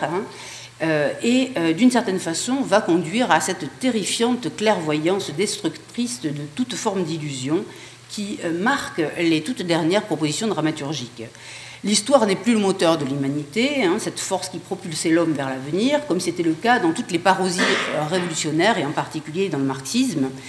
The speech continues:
Et aujourd'hui, l'avenir ne fait plus sens, car nous sommes entrés dans ce que, euh, dans une ère, euh,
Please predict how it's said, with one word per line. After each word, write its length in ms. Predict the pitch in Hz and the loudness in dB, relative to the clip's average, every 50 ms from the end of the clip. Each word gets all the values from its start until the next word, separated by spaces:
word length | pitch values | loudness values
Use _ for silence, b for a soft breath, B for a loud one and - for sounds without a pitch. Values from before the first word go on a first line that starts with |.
| B B B B B B B | B B B B B B B
Et 100 | 220 220 | 4 4
aujourd'hui, 360 | 226 196 190 160 165 208 269 | 6 6 4 4 4 4 6
l'avenir 400 | 247 190 170 165 196 202 220 202 | 6 6 6 6 6 4 4 4
ne 80 | 175 156 | 4 4
fait 120 | - 175 | 2 0
plus 200 | - - 147 131 | -2 -2 -4 -6
sens, 360 | - - 175 175 214 220 - - | -4 -2 0 0 0 0 -2 -2
car 160 | 190 170 160 | -2 -2 0
nous 80 | 170 160 | -2 -2
sommes 260 | - 185 185 180 160 | -2 -2 -2 -2 -2
entrés 320 | 147 143 139 - - 226 240 | -2 -4 -4 -4 -2 0 0
dans 200 | 190 160 156 165 | 0 0 0 0
ce 160 | - - 170 | -2 -2 -4
que, 300 | 160 - - 190 190 180 185 B B B B B B B | -4 -2 0 2 2 2 0 B B B B B B B
euh, 340 | - 160 156 151 143 143 147 151 | -4 -2 0 0 0 -2 -2 0
dans 140 | 170 185 | 0 0
une 200 | 180 180 175 180 | 2 2 2 2
ère, 280 | 180 214 240 254 - - 175 147 131 - | 4 4 6 4 4 4 2 0 -2 0
euh, 360 | 165 160 151 151 147 147 147 | 0 0 2 2 0 0 -2